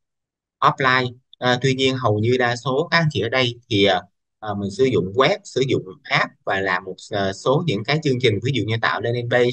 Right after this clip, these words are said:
rồi các anh chị, ờ, có đi mình, ờ, đi rải link, ờ, trên, ờ, những nền tảng xã hội khác, cũng như là mình bán hàng trên, ờ, ờ, Facebook, Zalo,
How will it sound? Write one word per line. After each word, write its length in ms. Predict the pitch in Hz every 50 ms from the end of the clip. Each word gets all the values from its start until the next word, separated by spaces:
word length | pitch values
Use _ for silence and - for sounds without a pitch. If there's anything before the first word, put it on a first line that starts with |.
| 123 -
rồi 120 | 104 92 -
các 80 | 131 131
anh 100 | 135 135
chị, 260 | - 101 82 87 90 - _ _ _ _ _ _
ờ, 280 | - 110 107 107 107 104 -
có 300 | 123 120 123 135 160 - - _ _ _ _ _
đi 220 | 135 120 127 123 120
mình, 300 | 117 104 98 98 92 92
ờ, 180 | 92 92 95
đi 320 | 101 127 123 123 123 120 - - _ _ _ _ _ _ _ _ _ _ _ _ _ _ _ _ _ _ _ _ -
rải 300 | 110 104 - 82 117 160
link, 260 | 165 160 156 147 143 - - - _ _ _ -
ờ, 160 | 123 120 117 120
trên, 180 | 139 131 127
ờ, 260 | 120 98 85 104 110 110
những 220 | 107 98 98 131
nền 160 | 160 135 110
tảng 180 | 110 98 98 -
xã 100 | - 151 135
hội 160 | 101 90 92 - 151
khác, 180 | 170 202 214 - _ _ _ _ _ _
cũng 140 | - 117 135
như 80 | 135 120
là 80 | 110 110
mình 200 | 107 104 98 98
bán 200 | 110 110 139 151 -
hàng 180 | - 117 107 101 98 98
trên, 240 | 120 117 117 117
ờ, 160 | 120 117 113 117 - _ _ _ _ _ _
ờ, 240 | 113 117 113 113 113
Facebook, 440 | 139 127 127 - - 151 135 - -
Zalo, 480 | 131 127 123 120 123 131 127 123 123